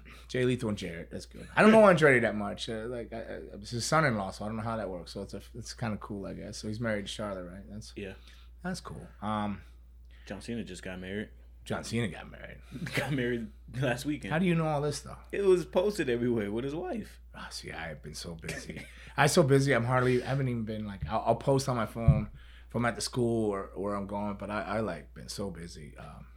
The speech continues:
Speaker 1: well, congratulations to John Cena for getting married. Thank you, Raymond, for pointing that out, Mister
Speaker 2: <laughs>
Speaker 1: John Cena, the old prototype.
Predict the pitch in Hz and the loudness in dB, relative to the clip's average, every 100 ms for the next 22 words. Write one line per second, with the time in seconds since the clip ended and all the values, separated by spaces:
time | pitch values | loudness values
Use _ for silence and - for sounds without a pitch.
0 | - - - 123 131 143 143 143 139 139 | -20 -20 -12 -8 -4 0 0 0 -2 -2
1 | 139 131 139 135 135 143 135 113 92 80 | -2 -4 -2 -2 -4 -4 -6 -6 -8 -8
2 | 85 78 71 - 101 107 98 90 90 - | -8 -10 -8 -6 -4 -4 -4 -4 -8 -12
3 | - 98 87 92 110 87 - - - - | -12 -10 -8 -8 -6 -8 -10 -16 -14 -12
4 | 539 539 - - - - - 277 101 98 | -10 -12 -14 -18 -20 -12 0 2 2 -2
5 | - 101 98 101 - - 87 90 - - | -2 -2 -2 -4 -8 -8 -6 -4 -6 -4
6 | 110 107 95 - 98 107 | -2 -2 -4 -6 -4 -6